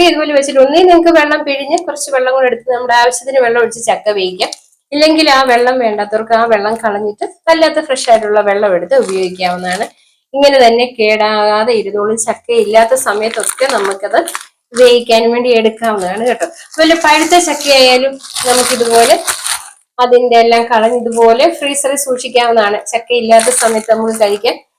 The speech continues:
ചിലർക്ക് ഇത് എടുത്ത് ഒ-, അധികം ഐസ് പോകുന്നതിന് മുമ്പ് തന്നെ കഴിക്കുന്നതാണ് ഇഷ്ടം കേട്ടോ. അങ്ങനെ മറ്റ്, ഏം, ടോൺസസിന്റെ ഒന്നും കുഴപ്പമില്ലാത്തവർക്ക് അങ്ങനെ തന്നെ കഴിക്കുന്നതാണ്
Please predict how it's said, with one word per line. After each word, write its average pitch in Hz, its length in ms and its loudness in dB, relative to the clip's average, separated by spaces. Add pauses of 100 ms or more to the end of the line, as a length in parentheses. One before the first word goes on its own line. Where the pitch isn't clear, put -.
(160)
ചിലർക്ക് 349 380 4
ഇത് 302 160 0
എടുത്ത് 285 240 -2 (200)
ഒ-, 233 240 -2
അധികം 277 320 -2 (160)
ഐസ് 254 220 -2 (100)
പോകുന്നതിന് 269 540 0
മുമ്പ് 226 260 0
തന്നെ 240 160 -2 (100)
കഴിക്കുന്നതാണ് 202 680 -4 (240)
ഇഷ്ടം 185 360 -8
കേട്ടോ. 175 200 -2 (540)
അങ്ങനെ 233 240 4 (120)
മറ്റ്, 226 340 0 (260)
ഏം, 196 400 -4 (420)
ടോൺസസിന്റെ 214 640 0
ഒന്നും 214 200 0
കുഴപ്പമില്ലാത്തവർക്ക് 202 880 -2
അങ്ങനെ 202 340 2
തന്നെ 269 240 2
കഴിക്കുന്നതാണ് 202 540 -2